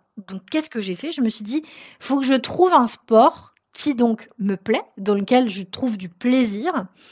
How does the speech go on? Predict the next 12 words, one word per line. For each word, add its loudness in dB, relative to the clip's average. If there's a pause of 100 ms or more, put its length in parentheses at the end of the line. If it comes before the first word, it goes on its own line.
(600)
un 6
sport 4
en 2
groupe, 0 (480)
un -2
sport, 0
euh, -6 (260)
pour -2
des 0
dé-, -2 (120)
pour -6
débutants, -2